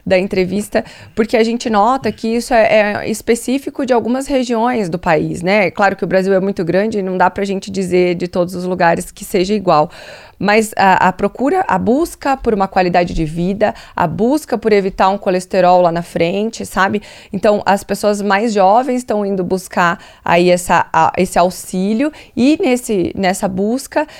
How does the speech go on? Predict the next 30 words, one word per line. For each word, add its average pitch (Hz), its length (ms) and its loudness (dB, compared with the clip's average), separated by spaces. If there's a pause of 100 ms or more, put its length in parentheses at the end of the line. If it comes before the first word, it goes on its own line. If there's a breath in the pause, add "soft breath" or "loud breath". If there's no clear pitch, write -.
(120)
elas 214 280 4
encontram 247 420 0
a 240 60 -2
farmácia 220 340 -4
de 208 80 -4
manipulação, 220 640 0
porque 190 240 -4
a 185 60 4
gente, 185 340 -4 (140)
é, 165 200 0
cri-, - 280 -8
tem 208 180 0
uma 208 140 0
lacuna 233 600 -2
que 262 140 -10
complementa 262 800 -2
aí 208 160 2
a 185 60 2
indústria 196 580 -2 (340 loud breath)
e 208 120 2
a 220 80 6
gente 220 480 -2 (480)
previne 240 640 2
problemas. 170 680 0
Então, 170 180 -4
a 180 60 0
gente 185 360 -6 (300 loud breath)
tem, 214 400 2
a 190 100 -2
gente 190 300 -8